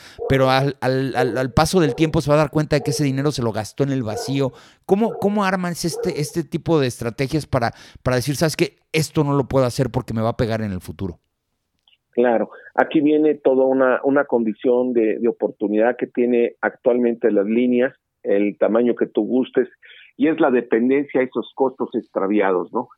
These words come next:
Speaker 2: Normalmente tú confías en un contador, él acumula en su sentido común, y solamente lo que tiene son números que no puedes tú ligar a una condición de, de, de la gestión actual.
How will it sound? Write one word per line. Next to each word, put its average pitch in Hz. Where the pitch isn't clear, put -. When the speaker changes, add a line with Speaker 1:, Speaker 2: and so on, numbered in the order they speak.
Speaker 2:
Normalmente 147
tú -
confías 135
en 123
un 123
contador, 117
él 139
acumula 139
en 160
su 120
sentido 117
común, 127
y 254
solamente 156
lo 113
que -
tiene 127
son 131
números 131
que 107
no 117
puedes 117
tú 123
ligar 110
a 107
una 127
condición 110
de, 113
de, 107
de 110
la 104
gestión 113
actual. 92